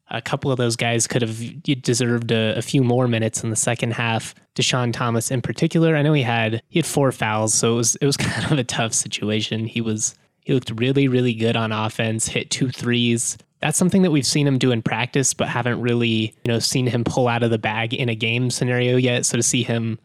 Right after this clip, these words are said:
shoot the ball confidently, I thought that was a, a, an encouraging sign, especially, you know, coming into the game cold, it kinda looked like the Rams were in a situation where they were gonna <laughs> have another slow start. I mean, they go down, I believe it was eleven two early, so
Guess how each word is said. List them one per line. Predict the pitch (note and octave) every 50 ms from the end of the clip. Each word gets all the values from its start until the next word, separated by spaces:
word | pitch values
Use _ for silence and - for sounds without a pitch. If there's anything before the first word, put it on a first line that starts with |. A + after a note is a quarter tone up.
| _ _ _ _
shoot | - - - A3+ G#3
the | - F3+
ball | - F3 D#3+ D#3
confidently, | C#3 - - C3 B2 B2+ - - C3 C3 C#3 C#3+ C3 B2
I | A#2+
thought | - B2 A#2+
that | - B2+ -
was | B2+ B2 B2
a, | A#2 A2+ A2 G#2+ - A#2+ A#2+ A#2+
a, | - -
an | C3 B2
encouraging | A#2 A#2 - - C#3 C3 B2+ A#2+ B2 A#2 A2+
sign, | A#2 - B2+ A#2+ A#2 A#2 A#2
especially, | A#2 - - - A2+ - - A#2 A2+ A2+ A#2 - _ _ _ _ _ _ _ _ _
you | -
know, | D#3 C#3+
coming | - - E3 E3 D#3+ D3+
into | C#3+ C#3
the | B2 B2
game | C3 A#2+ A#2+ A#2
cold, | - - B2 A#2+ A#2+ A#2+
it | A#2 A2+
kinda | - - - B2
looked | A#2 A2+ A2 -
like | - A#2 A2+
the | - A#2
Rams | A2+ A2+ A2 A2 A2 A2+ G#2+ A#2
were | A2+ A2 A2 A2
in | A2 F3+ F#3
a | E3+
situation | - - F#3 E3+ - - D3+ C3+ C#3 D3 C3+ - D#3+ D3+ C#3+
where | C3+ B2
they | A#2 B2 A#2+
were | A#2+ B2
gonna | - D3 A#2+
<laughs> | A2 - -
have | D#3 D3 C3+
another | C3 A#2+ A#2 B2+ B2+ B2
slow | A2+ - - B2+ A#2 A#2+ B2
start. | A#2 - - A2+ A2+ A#2 A#2+ A#2
I | A#2+
mean, | A#2 A#2 A2+
they | A#2 A#2
go | - - A2+
down, | A2+ A2+ A#2 A2+ A2+ A2+ A2+ A#2 - _ _ -
I |
believe | B2 B2 B2 A#2 A#2
it | A2+
was | A2+ A2+
eleven | A2+ A2 A2+ A#2+ B2 B2 B2+ A#2+ A#2+ A2+
two | - - B2 A#2+ A#2+ A#2
early, | - - A2+ A#2 A2+ A#2 A2+ A#2 A2+
so | - - - A2+ A2 A2 A#2